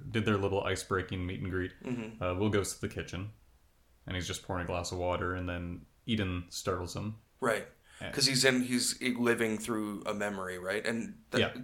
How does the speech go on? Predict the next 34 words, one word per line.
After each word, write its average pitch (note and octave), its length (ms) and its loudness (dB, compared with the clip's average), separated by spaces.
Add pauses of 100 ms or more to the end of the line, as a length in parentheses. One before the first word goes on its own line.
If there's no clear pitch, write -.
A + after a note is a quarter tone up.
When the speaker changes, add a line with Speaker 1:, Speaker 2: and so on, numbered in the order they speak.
(120)
Speaker 2:
that's - 320 4
one A#2+ 220 4
thing A2+ 180 2
that G#2+ 100 4
I G2 80 6
loved G2+ 280 4
about G2+ 180 -2
this G2 180 -2
too, A2+ 140 -4
is G#2 160 -4
the G#2 60 -14
flashbacks G#2 640 0
that A#2+ 100 -2
they B2+ 100 -2
use. C3+ 340 0 (360)
They A2+ 120 0
really, G#2+ 600 0
like, G#2 200 -2
subtly G2+ 520 6
tell G#2 240 -2
you F#2 440 -8
the F2+ 160 -2
story G2 480 -2
while F#2+ 240 0
you're F2+ 140 -8
going F2+ 300 -8
through A2 260 -2
it, G#2 80 0
and F2+ 100 -6
it's, E2+ 160 -10
it's F#2+ 180 -6
paced - 540 -2
super - 480 2
well. - 300 -10